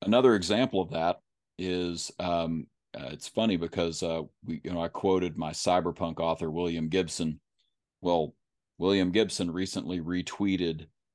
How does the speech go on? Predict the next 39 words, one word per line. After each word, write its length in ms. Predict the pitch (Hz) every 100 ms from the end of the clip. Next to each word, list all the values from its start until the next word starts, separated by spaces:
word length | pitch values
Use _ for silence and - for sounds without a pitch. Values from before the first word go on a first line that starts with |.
| _ _
a, 320 | 87 87 82 80
uh, 340 | 78 73 71 -
a, 240 | - 69 69 -
a, 280 | 71 - 78
a 60 | - _ -
professor, 640 | 87 - 113 - 87 90
a, 120 | 80 -
a 80 | 80
researcher 680 | 87 107 - 87 82 82 82
who 460 | 87 87 85 80 -
tried 320 | - 101 104
to 60 | 90
get 260 | 92 82 - _ _ _
Chat 300 | - 101 -
G 180 | 82 90
P 220 | - 87
T 400 | 80 95 90 87
to 360 | 85 - 85 82
develop 380 | 82 92 92 -
a 40 |
list 340 | 82 110 120 95
of 80 |
citations, 1120 | - - 98 98 - 143 131 87 73 73 - - _ _ _ _ 87
uh, 340 | 85 82 80 -
that 240 | - 87 -
could 220 | 98 80
be, 320 | 90 85 82
you 100 | 92
know, 120 | 87
like 240 | 80 82 80
a, 180 | 80 73 -
a, 100 | 76 - - -
a 80 | 82
list 300 | 82 101 -
of 80 | -
citations 640 | 92 85 101 92 90 85
for 180 | - 85
her 320 | - 113 101
particular 800 | - 92 110 95 98 92 85 82